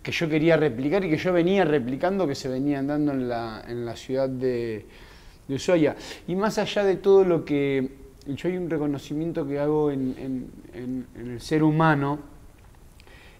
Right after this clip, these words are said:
este, de, de cosas que se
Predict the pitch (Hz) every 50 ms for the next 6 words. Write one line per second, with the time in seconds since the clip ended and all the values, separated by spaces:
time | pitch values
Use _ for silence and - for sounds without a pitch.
0 | - - - 113 - - - 131 131 127 123 120 117 113 107 101 - - - -
1 | - 127 131 123 117 131 117 131 127 - 143 135 - 135 - - - 113 - -
2 | 135 117